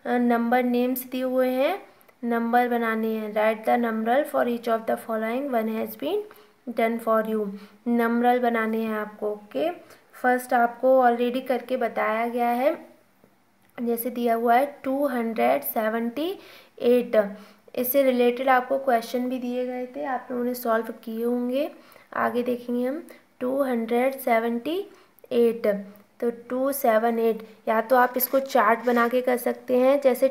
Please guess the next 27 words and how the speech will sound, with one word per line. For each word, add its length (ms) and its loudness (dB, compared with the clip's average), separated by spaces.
टू 180 2
हंड्रेड, 480 2
तो 300 -2
एचटी 1900 -4
चार्ट 360 8
बता, 360 2
बनाना 520 6
आपको 260 4
बताया 540 2
गया 260 2
था, 240 0
ऐसे 240 2
चार्ट 420 4
बना 240 2
लेंगे। 360 4
तो 160 8
हंड्रेड, 560 4
टू 240 6
हंड्रेड, 500 4
हंड्रेड 440 2
के 120 -2
साथ 180 2
कितने 420 0
हैं, 100 4
टू, 260 2
और 240 6
सेवेंटी 760 4